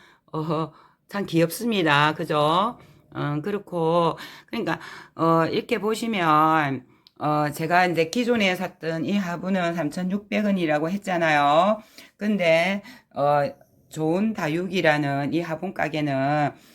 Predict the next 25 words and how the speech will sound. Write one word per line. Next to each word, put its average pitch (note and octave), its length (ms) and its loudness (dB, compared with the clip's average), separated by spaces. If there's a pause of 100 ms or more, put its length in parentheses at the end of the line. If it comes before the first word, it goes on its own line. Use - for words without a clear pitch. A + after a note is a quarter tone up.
(240)
어, C3 300 -4 (300)
요 F#3+ 120 0
화분 F#3 340 0
개당 F3 540 2
삼천 E3+ 420 -4
원입니다. E3+ 840 0 (280)
어, C#3 240 -2
삼천 F3+ 440 -2
원이라서 D#3+ 640 0
굉장히, D#3+ 880 0 (320)
어, C#3+ 140 -4
몇 F3 180 -2
개입니까? F#3+ 600 -2
굉장히 G#3+ 800 -2
이렇게 D3+ 240 -8
많죠. F3+ 720 2 (360)
어, D3 240 0 (180)
세 D3+ 180 -8
개씩 F#3+ 340 -4
했으니까 F#3 500 -2
열두 F3+ 340 -4
개 E3 100 2
하고요. F#3 800 4 (400)
열다섯 D3 600 -6
개, F3+ 600 2